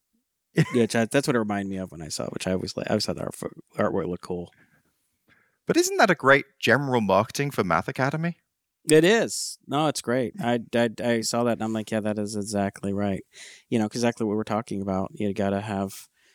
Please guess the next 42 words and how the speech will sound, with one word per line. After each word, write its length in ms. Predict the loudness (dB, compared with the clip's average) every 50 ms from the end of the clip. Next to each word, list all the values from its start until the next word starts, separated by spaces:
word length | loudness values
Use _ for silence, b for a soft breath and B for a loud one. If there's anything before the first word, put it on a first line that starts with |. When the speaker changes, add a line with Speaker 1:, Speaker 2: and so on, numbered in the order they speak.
| _ _ _ _ _ _
Speaker 2:
standards 600 | _ -4 -2 0 0 0 0 0 0 -2 -2 -2
and 180 | -6 -6 -8 -8
holding 320 | 0 2 2 2 2 0
the 80 | -2 -2
line. 380 | -2 -2 -2 -2 -2 -2 -2 -2
And 140 | -4 -4 -6
I 60 | -8
think, 280 | -8 -8 -10 -10 -8 -6
I 80 | -6 0
think 160 | 0 0 0
the 60 | 0
people 280 | -2 0 0 0 0 0
who 100 | 0 2
would 120 | 0 2
be 100 | 2 0
attracted 540 | 0 0 0 0 0 0 0 -2 -6 -8 -6 -8
to 280 | -8 -4 -2 -2 -2 0
Math 260 | 0 0 0 -2 -4
Academy 360 | -4 -4 -2 -2 -2 -2 -4
are 40 | -4
the 100 | -4 -4
kind 160 | -4 -4 -6
of, 80 | -4 -2
are 100 | -4 -4
people 280 | -2 -2 -4 -2 -2 -4
who 80 | -4 -4
care 160 | -2 -2 -2
about 200 | -2 -2 -4 -4
that 120 | -4 -6 -4
kind 160 | -6 -8 -8
of 60 | -8
thing. 220 | -10 -10 -10 -10 -14 _ _ _ _ _ _ _ _ _ _ _ _ _ _ _ _ _
You 100 | -4 -2
know, 160 | -2 -2 -4 -6 _ -2 2
people 200 | 2 2 2 2
Speaker 1:
Mm-hmm. 40 | 2
Speaker 2:
who 40 | 2
are 80 | 2 2
just 180 | 0 -4 -4
sort 180 | -4 -4 -2 -4
of 100 | -4 -4
like, 460 | -2 -2 -2 0 0 -2 -4 -8 -18